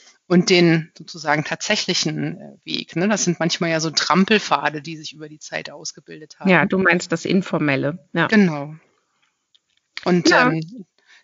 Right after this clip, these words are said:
Speaker 1: dann auch no-, noch mal so rauszufinden, ähm, auf welchem Pfad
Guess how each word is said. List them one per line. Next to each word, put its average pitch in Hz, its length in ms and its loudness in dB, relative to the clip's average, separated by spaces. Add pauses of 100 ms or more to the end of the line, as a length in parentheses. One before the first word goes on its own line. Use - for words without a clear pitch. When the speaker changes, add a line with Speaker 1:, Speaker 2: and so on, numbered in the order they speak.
Speaker 1:
dann 196 260 0
auch 196 200 2
no-, 202 200 4
noch 208 360 0
mal 190 160 2
so 185 80 -2
rauszufinden, 190 1200 0
ähm, 180 320 -2
auf - 400 -8
welchem 180 640 2
Pfad 180 800 -2